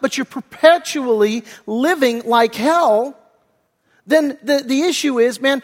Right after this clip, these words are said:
hey, sins of omission, sins of commission, this is the, the, the, the pattern of my life. At some point, you have to ask, "Is he Lord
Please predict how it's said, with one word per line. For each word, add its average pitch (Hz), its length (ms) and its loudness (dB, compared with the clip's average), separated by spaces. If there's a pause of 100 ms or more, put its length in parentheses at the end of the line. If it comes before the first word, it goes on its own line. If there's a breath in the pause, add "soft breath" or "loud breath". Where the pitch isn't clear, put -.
(120)
hey, 294 260 -4
sins 294 400 -4
of 262 80 -8
omission, 285 480 -2 (140)
sins 302 400 -4
of 262 200 0
commission, 277 480 -4 (160 loud breath)
this 269 200 -4
is 302 80 -8
the, 269 140 -6
the, 226 320 0
the, 208 380 -4
the - 80 -18
pattern 294 560 2
of 226 200 -2
my 240 140 2
life. 277 500 0
At 262 160 2
some 359 400 2
point, 247 320 -2
you 233 140 -6
have 254 240 0
to 254 140 0
ask, 202 400 -2 (540 soft breath)
"Is 240 180 -2
he 285 240 2
Lord 285 520 2